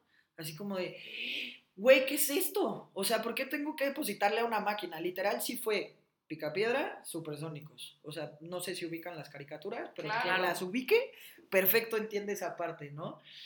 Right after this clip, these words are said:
Speaker 1: Eh, el ver, me acuerdo de un viaje, me fui a León, salí, salí y me fui a León a ver a mi abuelita, y entonces iba yo en el camión,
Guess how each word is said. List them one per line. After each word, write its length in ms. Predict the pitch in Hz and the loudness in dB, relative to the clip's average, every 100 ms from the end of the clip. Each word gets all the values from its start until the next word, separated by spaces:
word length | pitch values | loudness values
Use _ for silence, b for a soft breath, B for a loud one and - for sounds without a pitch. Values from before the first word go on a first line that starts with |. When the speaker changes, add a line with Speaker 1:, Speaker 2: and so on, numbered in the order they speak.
| B B _ _ | B B _ _
Speaker 1:
Eh, 480 | 196 196 196 156 - | 2 2 2 -2 -2
el 220 | 196 196 | -2 0
ver, 260 | 196 226 240 233 - - - | 2 2 2 -4 -8 -16 -10
me 160 | 190 | -4
acuerdo 360 | 180 220 226 240 | -2 -2 2 0
de 100 | 226 | 0
un 180 | 220 196 | -6 -4
viaje, 340 | 185 190 180 | -4 -4 -8
me 140 | 170 | -10
fui 160 | 160 196 | -8 -4
a 40 | |
León, 320 | 214 202 175 180 - _ _ | -2 -2 -4 -6 -16 _ _
salí, 460 | - 170 196 208 - | -8 -6 -4 -8 -10
salí 480 | 180 175 208 254 - | -8 -6 -6 -8 -10
y 100 | 170 | -12
me 120 | 160 | -12
fui 140 | - 175 | -6 -4
a 40 | |
León 260 | 170 165 160 | -4 -6 -6
a 60 | |
ver 120 | 156 160 | -6 -6
a 60 | |
mi 80 | 156 | -8
abuelita, 600 | 135 139 160 - 311 - b b b b b b b | -10 -14 -16 -12 -12 -12 b b b b b b b
y 60 | 180 | -6
entonces 340 | 190 185 190 | -2 -2 -2
iba 160 | 202 190 | -2 -2
yo 140 | 185 | -2
en 80 | 185 | -2
el 120 | 180 | -6
camión, 520 | - 156 156 156 - | -6 -6 -6 -8 -10